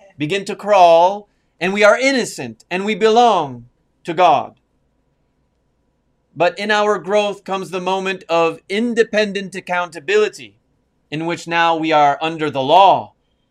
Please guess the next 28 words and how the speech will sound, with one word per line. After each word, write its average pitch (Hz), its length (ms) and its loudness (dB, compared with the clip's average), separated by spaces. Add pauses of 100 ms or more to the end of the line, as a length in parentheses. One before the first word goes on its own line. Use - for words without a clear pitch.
of 131 120 -4
our 147 120 4
Lord 165 280 0
and 151 120 -8
Master, 165 580 -4
held 165 520 2 (1600)
to 180 380 -2
its 160 560 -4
instruction 147 960 -4
and 135 160 -10
boundaries 160 560 -2
and 131 140 -14
command, 160 440 -4
and 156 200 -6
we 151 120 -4
choose 233 960 -4
of 151 120 0
our 170 180 4
own 202 180 -2
free 208 300 -10
will 151 420 -2 (1080)
to 180 100 -8
depart 196 720 4 (1700)
from 170 140 -2
the 165 100 -2
fellowship 170 560 -2
we 151 120 -6
have 135 600 0